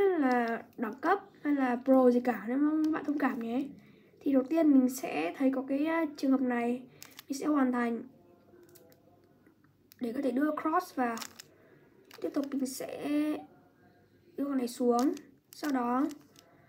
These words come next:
mình đưa này, cặp này để chuẩn bị hoàn thành cross và mình đưa cái này xuống như bình thường thôi.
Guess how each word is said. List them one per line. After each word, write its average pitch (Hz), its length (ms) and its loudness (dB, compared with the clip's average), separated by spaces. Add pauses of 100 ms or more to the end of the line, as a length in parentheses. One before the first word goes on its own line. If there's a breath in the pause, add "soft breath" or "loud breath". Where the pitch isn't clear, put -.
(120)
mình 254 160 0
đưa 302 380 4 (360)
này, 247 380 0 (120)
cặp 247 120 -6
này 247 200 2
để 208 160 -8 (140)
chuẩn 220 160 -8
bị 220 100 -8
hoàn 226 140 -10
thành 233 220 -4
cross 302 460 -2
và 240 260 0
mình 233 100 -2
đưa 269 200 6
cái 269 100 0
này 254 140 2
xuống 247 360 0
như 277 120 2
bình 247 120 0
thường 240 200 2
thôi. 269 220 2